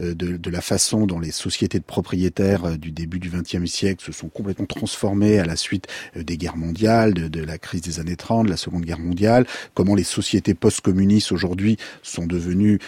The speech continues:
euh, quelque part le meilleur allié, euh, de l'hypercapitalisme, avec un, un degré d'opacité financière et de refus de la, de la redistribution, euh, qui aurait,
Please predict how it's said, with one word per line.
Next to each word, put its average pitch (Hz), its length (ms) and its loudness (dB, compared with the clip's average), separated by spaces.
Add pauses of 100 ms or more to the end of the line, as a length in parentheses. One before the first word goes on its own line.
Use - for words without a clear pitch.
(180)
euh, 85 100 -6
quelque 82 300 -6
part 98 260 2
le 80 120 -2
meilleur 82 340 -2
allié, 92 480 2
euh, 80 80 -4
de 78 80 -6
l'hypercapitalisme, 92 1080 -2
avec 78 240 -6
un, 78 80 -6 (320)
un 82 60 -12
degré 82 340 -4
d'opacité 85 720 -4
financière 87 680 -4
et 90 40 -6
de 80 100 -10
refus 87 440 -6
de 80 80 -8
la, 78 160 -8 (320)
de - 60 -12
la 87 80 -8
redistribution, 85 920 -6
euh, 76 120 -6
qui - 160 -12
aurait, 80 280 -8